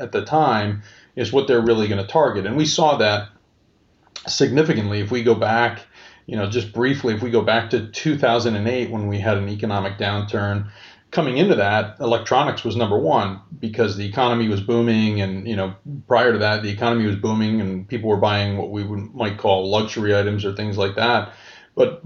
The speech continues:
by two thousand and ten, it, food and beverage became the number one stolen commodity, and it stayed th-, as that number one commodity all the way until two thousand and nineteen. Well,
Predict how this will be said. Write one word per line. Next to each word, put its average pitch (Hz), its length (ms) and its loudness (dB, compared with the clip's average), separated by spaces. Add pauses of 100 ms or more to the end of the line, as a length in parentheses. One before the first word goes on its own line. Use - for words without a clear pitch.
(460)
by 117 160 2
two 175 140 0
thousand 123 340 2
and 107 120 -2
ten, 151 320 2
it, 107 220 -6
food 135 180 2
and 117 80 0
beverage 120 360 2
became 107 260 -2
the 98 80 -4
number 98 240 -4
one 98 180 -8
stolen 101 320 -6
commodity, 98 560 -4
and 101 140 -8
it 101 100 -8
stayed 143 540 0
th-, - 160 0
as 104 320 -2
that 104 220 -2
number 110 180 2
one 104 220 2
commodity 101 720 -2
all 123 180 4
the 127 60 4
way 117 180 4
until 107 320 -2
two 120 160 -6
thousand 101 380 0
and 95 100 -4
nineteen. 98 560 -4
Well, 107 380 -4